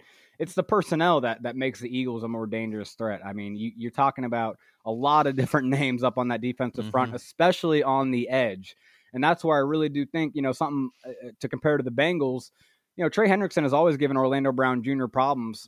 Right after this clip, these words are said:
Speaker 1: um, but, you know, Orlando Brown Junior, our left tackle, did a good job in the A F C Championship. But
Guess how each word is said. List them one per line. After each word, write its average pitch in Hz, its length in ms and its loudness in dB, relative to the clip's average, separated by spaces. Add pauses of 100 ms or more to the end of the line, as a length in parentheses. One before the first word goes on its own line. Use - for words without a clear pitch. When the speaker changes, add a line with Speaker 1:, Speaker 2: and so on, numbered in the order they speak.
Speaker 1:
um, 110 360 2
but, 117 260 0 (240)
you 123 120 -8
know, 117 60 -2
Orlando 135 320 0
Brown 127 220 0
Junior, 135 160 -2
our 120 80 2
left 123 180 0
tackle, 127 380 -2
did 127 160 -4
a 120 80 -2
good 113 160 -8
job 120 160 -2
in 120 60 -4
the 120 80 -4
A 120 60 0
F 117 60 -4
C 117 100 -20
Championship. 117 720 -8 (460)
But 131 180 4